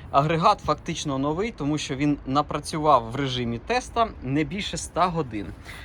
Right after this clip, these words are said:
Із нюансів, бачите, ми будемо проводити вимірювання, використовуючи штатний роз'єм. Це не зовсім правильно, тому що дроти можуть вносити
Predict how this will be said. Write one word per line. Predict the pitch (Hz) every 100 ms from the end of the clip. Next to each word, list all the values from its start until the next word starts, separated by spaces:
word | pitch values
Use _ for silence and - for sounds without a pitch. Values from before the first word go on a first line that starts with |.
| - - - -
Із | 220 233
нюансів, | 220 190 135 113 120 110 - -
бачите, | 139 190 - - 131 - 135
ми | 151
будемо | 170 180 160
проводити | 160 156 151 147 143
вимірювання, | 135 156 196 196 165 151 139 131 120 123
використовуючи | 127 139 131 - 170 151 143 139 - 139 -
штатний | - - - 139 - 120
роз'єм. | 117 127 120 151 220 226 - - -
Це | - 151
не | 147
зовсім | 139 147 131 143 135
правильно, | 160 202 208 202 180
тому | 147 143
що | 135 - 131 123
дроти | 135 156 165
можуть | 147 131 123 113
вносити | 135 147 131 123 - 113